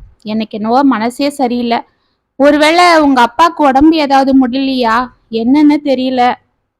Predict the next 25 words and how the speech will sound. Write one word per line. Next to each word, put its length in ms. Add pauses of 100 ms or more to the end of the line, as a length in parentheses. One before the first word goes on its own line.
(500)
அம்மா, 240 (420)
அதெல்லாம் 400
ஒண்ணும் 340
இருக்காதுமா, 580 (880)
நான் 280
போன் 280
போட்டு 320
பாக்குறேன் 380 (300)
என்றாள் 340 (100)
மாலினி. 400 (880)
இல்லம்மா, 460 (400)
நேத்தே 400
நான் 200
சந்தான 440
அண்ணனுக்கு 380 (100)
போன் 300
போட்டேன். 340 (580)
அவர் 220 (100)
பையன் 400
கார்த்திக் 500
தான் 220
போனை 300
எடுத்தான். 420 (680)
என்ன 140 (100)
சொன்னாரு? 360